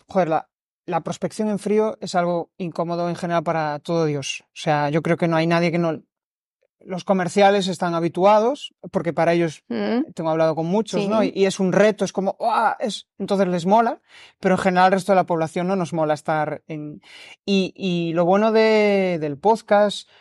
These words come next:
Speaker 1: lo bueno de crear contenidos es que al final ese, ese tráfico frío, esas personas que tienes que prospectar en frío, no son tan frías. O sea, ya te han visto, ya saben cómo hablas, ya saben cómo comunicas,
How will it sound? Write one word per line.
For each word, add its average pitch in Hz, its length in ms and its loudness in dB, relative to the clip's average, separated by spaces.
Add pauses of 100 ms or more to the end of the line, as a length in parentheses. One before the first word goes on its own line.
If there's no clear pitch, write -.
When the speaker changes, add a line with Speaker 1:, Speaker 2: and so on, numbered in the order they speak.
(120)
Speaker 1:
lo 156 120 -6
bueno 170 240 0
de 175 100 0
crear 175 240 2
contenidos 185 520 0
es 185 100 -6
que 180 80 0
al 160 60 0
final 175 380 0 (460)
ese, 180 340 -2
ese 180 280 -4
tráfico 190 400 2
frío, 220 480 2
esas 180 280 -4
personas 180 520 0
que 160 100 -6
tienes 175 220 -2
que 175 100 -4
prospectar 180 420 -2
en 180 80 -2
frío, 202 380 0 (720)
no 190 100 -4
son 156 120 -6
tan 147 160 -4
frías. - 380 -2 (160)
O - 140 -20
sea, 151 540 2 (400)
ya 180 300 4
te 190 100 0
han 175 160 2
visto, 214 480 2
ya 175 140 -2
saben 156 260 -6
cómo 156 260 -2
hablas, 160 400 2 (260)
ya 170 100 -4
saben 160 200 -2
cómo 156 220 -2
comunicas, 160 640 -2